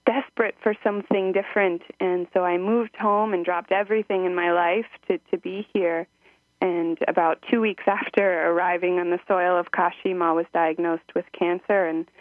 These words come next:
just three months after that, she passed away. So it was really like my whole world had been kind of ripped out from underneath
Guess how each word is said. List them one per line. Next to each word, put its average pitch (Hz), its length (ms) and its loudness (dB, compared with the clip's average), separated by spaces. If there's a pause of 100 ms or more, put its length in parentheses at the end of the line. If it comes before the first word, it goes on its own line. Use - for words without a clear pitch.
(320)
just - 220 -2
three 196 160 2
months 175 280 -2
after 170 340 0
that, 226 280 2
she 196 80 -4
passed - 400 -2
away. 185 440 2 (180)
So 170 280 2 (1000)
it 214 100 0
was 214 180 -2
really 233 340 2
like 180 280 -4 (560)
my 196 140 0
whole 208 240 2
world 196 340 2
had 185 200 -4
been 175 340 0
kind 170 220 -2
of 170 140 -4
ripped 185 240 -2
out 170 280 2
from 170 160 -2
underneath 170 440 0